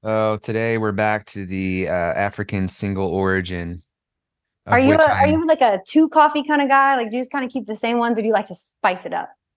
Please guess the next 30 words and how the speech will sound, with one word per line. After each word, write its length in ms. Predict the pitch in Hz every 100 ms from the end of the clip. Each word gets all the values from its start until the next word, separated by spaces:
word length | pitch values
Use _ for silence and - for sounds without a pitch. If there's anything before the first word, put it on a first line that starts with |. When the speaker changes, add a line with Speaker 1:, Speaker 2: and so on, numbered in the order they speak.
| -
Speaker 1:
No, 300 | 147 143 123
well, 220 | 143 139
so 180 | 135 147
what 140 | 143
I 40 | 139
usually 280 | 143 135 127
do 140 | 120
is 100 | 113
I'll 80 | 113
buy 380 | 104 107 107 104
a 180 | 98
couple 400 | 104 110 - 107
bags 380 | 98 98 98 95
of 100 | 92
beans, 580 | 90 95 98 117 120 - -
like, 160 | 90
two 160 | - 117
different 300 | 107 104 95
kinds, 420 | 92 98 110 120
and 100 | 95
then 140 | 92
when 140 | 95 92
those 160 | 92
are 80 | 95
gone, 340 | 90 90 92 90
then 140 | 90
I 100 | 87
buy 240 | 85 87
the 80 | 85
next 320 | 87 80 -